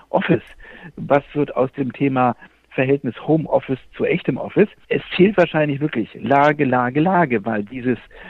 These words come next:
Deutsche Bank Dreieck, das ist einfach die Top-Lage in Frankfurt. Und jetzt war die Allianz bereit, hier eins Komma vier Milliarden Euro hinzulegen, zusammen mit der Bayerischen Versorgungskammer. Und da würde ich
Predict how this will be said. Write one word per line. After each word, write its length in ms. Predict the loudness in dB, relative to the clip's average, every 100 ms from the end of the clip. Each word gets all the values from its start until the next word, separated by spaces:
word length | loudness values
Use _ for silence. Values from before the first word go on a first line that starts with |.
| -6
Deutsche 300 | 0 0 2
Bank 260 | -2 -2 -2
Dreieck, 500 | -2 -2 -2 -6 -6
das 140 | -8 -8
ist 120 | -8
einfach 240 | -8 -10
die 140 | -12 -6
Top-Lage 640 | -4 -2 -2 -2 -4 -6
in 100 | -4
Frankfurt. 500 | 0 2 6 4 2 -20 -20 -14 -2
Und 100 | 2
jetzt 180 | 4 4
war 100 | 4
die 140 | 2
Allianz 420 | 0 0 0 -2 -4
bereit, 600 | -8 -6 -6 -2 -2 -2 -20 -20 -20 _
hier 380 | 0 4 6 4 -2
eins 260 | -4 -4 -4
Komma 380 | -4 -2 -2 -6 -16 -20 -18 -6
vier 280 | 2 2 0 -12 -8 -2
Milliarden 520 | 0 2 2 0 -4
Euro 360 | -6 -6 -6
hinzulegen, 600 | -4 -2 0 0 0 0 -2
zusammen 440 | 2 2 2 0
mit 140 | 0
der 120 | -2 -6
Bayerischen 520 | -4 -2 -2 -4 -8
Versorgungskammer. 960 | -8 -6 -4 -4 -4 -2 2 4 4 2 -8 -18 -18 -18 -10
Und 140 | -2
da 120 | 0
würde 180 | 0 -2
ich 120 | -4